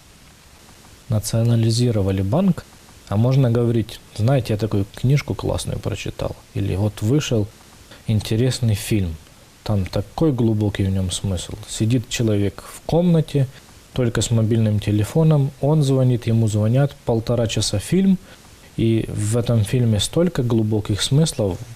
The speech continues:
просто вокруг одного человека закручено, и поговорить на эту тему, это будет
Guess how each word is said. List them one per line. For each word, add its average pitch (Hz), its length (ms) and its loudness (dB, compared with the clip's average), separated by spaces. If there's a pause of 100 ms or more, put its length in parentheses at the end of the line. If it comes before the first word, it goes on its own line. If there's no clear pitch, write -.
просто - 320 -2
вокруг 117 320 0
одного 107 320 0
человека 101 640 -2 (460)
закручено, 104 720 0 (100)
и 110 360 -2 (880)
поговорить 127 680 0 (100)
на 123 140 2
эту 113 160 -2
тему, 170 320 2
это 120 220 0
будет 127 400 0